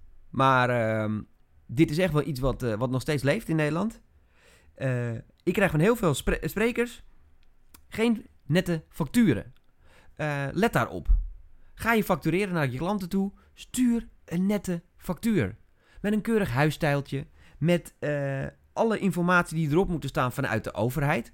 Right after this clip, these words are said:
Want je moet wel een geldige factuur opsturen. Hè, dat je K V K-nummer erop staat, dat je B T W-nummer erop staat, dat de B T W gespecificeerd is, dat er keurig een, eh, eh, referentienummer van de klant op staat.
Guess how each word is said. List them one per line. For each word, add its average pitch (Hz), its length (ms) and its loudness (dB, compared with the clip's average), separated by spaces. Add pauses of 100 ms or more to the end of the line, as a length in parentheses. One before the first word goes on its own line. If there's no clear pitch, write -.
(120)
Want 196 140 -2
je 202 60 0
moet 160 120 2
wel 131 120 4
een 101 60 2
geldige 101 400 -2
factuur 123 340 -2
opsturen. 170 500 -2 (140)
Hè, 151 100 -4
dat 135 140 -4
je 107 60 -8
K 107 220 -6
V - 80 -8
K-nummer 139 460 2
erop 117 200 -4
staat, 101 300 -4
dat 82 140 -14
je 92 60 -8
B 95 180 -2
T 123 80 -4
W-nummer 131 460 -2
erop 104 200 -8
staat, 101 360 -6 (200)
dat 107 140 -6
de 101 80 -6
B 87 100 -4 (120)
T 85 120 -6
W 98 40 -2 (500)
gespecificeerd 120 1000 0
is, 110 300 -2
dat - 160 -12
er 104 80 -12
keurig 113 460 -2
een, 98 280 -6
eh, 98 300 -10
eh, 107 320 -10
referentienummer 131 680 0
van 165 120 -4
de 175 80 0
klant 196 280 0
op 175 80 -6
staat. 170 360 0